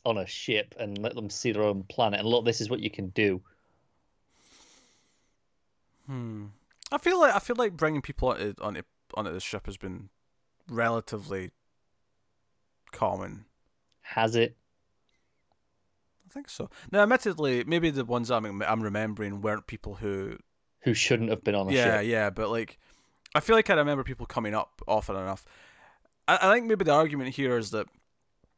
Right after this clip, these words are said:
Speaker 2: because he needs someone to, like, tell him more about this godlike being, and because they, they understand it in some way or they have a history with it,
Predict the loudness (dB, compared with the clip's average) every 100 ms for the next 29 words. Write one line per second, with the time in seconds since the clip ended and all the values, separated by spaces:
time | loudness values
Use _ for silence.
0 | _ _ -18 -18 _ _ _ 0 4 4
1 | 4 4 2 2 0 -2 -2 -4 -6 -6
2 | 0 2 2 0 -2 -2 -4 -6 -4 -4
3 | -4 -6 -6 -6 -6 -6 2 2 4 2
4 | 0 0 -2 0 0 -2 -2 0 -2 -4
5 | -8 -6 -6 -4 -2 -2 -2 -4 -6 -8
6 | -6 -4 -4 -6 -8